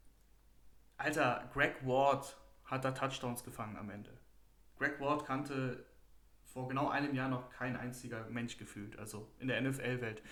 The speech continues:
Das, das heißt ja, das zeigt ja schon sehr viel, was, was Carson Wentz da geleistet hat. Für mich auch, ähm, keine Frage. Ich hatte ihn auch für dieses Jahr in meinen Top ten, glaub ich, in meinen Top ten Quarterbacks.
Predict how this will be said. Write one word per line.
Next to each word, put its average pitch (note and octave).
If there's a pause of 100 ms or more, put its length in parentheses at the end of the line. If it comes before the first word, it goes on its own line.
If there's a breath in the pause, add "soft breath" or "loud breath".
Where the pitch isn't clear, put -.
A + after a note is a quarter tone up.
(220 loud breath)
Das, C3
das C#3+
heißt D#3+
ja, D3
das -
zeigt D3+
ja C3+
schon C3
sehr C3
viel, C#3 (180 loud breath)
was, -
was B2
Carson C#3+
Wentz C3
da B2+
geleistet B2+
hat. C3+ (440 loud breath)
Für -
mich C#3
auch, C3
ähm, A2+ (220)
keine C#3+
Frage. C3+
Ich C3
hatte C#3
ihn C#3
auch B2+
für -
dieses D#3+
Jahr D3
in C#3+
meinen C#3
Top C#3
ten, D#3+
glaub D#3
ich, D3+
in -
meinen C3+
Top C3
ten C#3+
Quarterbacks. C#3